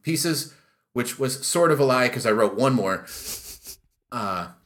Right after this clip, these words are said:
and then when, when this, when the commission for this piece came up, I decided, "Well, this will be a good opportunity to kind of go back and, and, and rethink some ideas." So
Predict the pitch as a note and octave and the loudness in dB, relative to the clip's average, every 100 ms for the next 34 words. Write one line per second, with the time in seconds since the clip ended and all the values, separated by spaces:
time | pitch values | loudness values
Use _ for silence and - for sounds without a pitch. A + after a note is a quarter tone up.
0 | _ A#2+ A#2 B2 A#2+ A#2+ A#2 A#2+ A#2+ A2+ | _ 0 2 2 0 -2 -6 0 0 0
1 | A2 A#2 A2 A#2 B2 B2 A2+ G#2+ B2+ D3+ | -4 -4 -2 -2 -4 -4 -4 -4 -2 0
2 | - C3+ - A#2+ A2 - G#3+ A#3+ - G#2+ | 0 -2 -4 -4 -4 -4 -4 -4 -2 -2
3 | F#2 F2+ F2+ - A2 G2+ - A2 G2+ G2+ | -2 -8 -10 -6 -4 -4 -2 -2 0 -2
4 | - A2+ B2+ A#2+ E3 F3+ D3 D3+ C3+ C#3 | -4 -10 -10 0 0 2 4 4 6 6
5 | B2+ B2 B2+ C3 A2 G#2 A#2 G#2+ F#2+ E2+ | 6 2 2 4 4 0 0 0 -2 -6
6 | - G2+ B2 C3 A#2+ G#2+ G#2+ - - _ | -18 -2 2 2 2 0 -2 -6 -18 _
7 | _ _ _ _ A2 G2+ F#2+ F#2 F#2 - | _ _ _ _ 4 4 2 -2 -8 -6
8 | F#2+ G2+ G#2 F#2 G#2 G#2 - G2 - - | -6 -4 -6 -2 -2 -2 -2 -6 -6 -8
9 | G2+ F#2 F2+ A#2+ G2+ - - B2+ A#2 A2 | -4 -4 0 0 -2 -4 -4 0 0 0